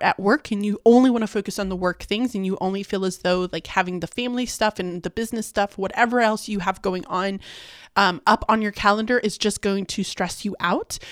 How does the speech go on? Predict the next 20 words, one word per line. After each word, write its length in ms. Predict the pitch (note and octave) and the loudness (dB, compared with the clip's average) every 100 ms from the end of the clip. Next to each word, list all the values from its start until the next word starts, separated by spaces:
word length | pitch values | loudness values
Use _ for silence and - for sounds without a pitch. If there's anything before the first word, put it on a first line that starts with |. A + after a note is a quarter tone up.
| - | -4
You 140 | A3+ A#3+ | -2 0
can 160 | C4+ | 0
hide 400 | A#3 - B3 C#4 | -2 2 4 4
those 260 | D4 D4 C#4 | 4 2 0
calendars 520 | - A3+ A3 A3 G#3 | -2 0 0 0 -2
with 100 | F#3+ | -4
the 100 | F#3 | -6
click 420 | - - - - - - - | -6 -4 -4 -6 -18 -20 -4
of 140 | G3 | -2
a 60 | G3 | 0
button. 360 | F3 - F3 - - - | -2 -4 -8 -12 -12 0
It 120 | A#3+ | 2
is 200 | A#3 - - | 2 -2 -12
so, 600 | - - - - - A3 | -14 -10 -8 -2 4 4
so 180 | - E3+ | 2 -6
nice. 400 | D#3+ - - - - - - G#3+ | -6 -10 -12 -14 -16 -16 -6 2
Um, 400 | A3+ G#3 G3 G3+ _ _ _ _ _ - | 2 2 -2 -10 _ _ _ _ _ -4
but 400 | C4+ A3 C4 C4+ | 0 6 6 6
your 160 | A3 B3 | 0 -2
calendars 520 | - A3+ A#3 A3+ G#3+ | 0 -2 0 0 0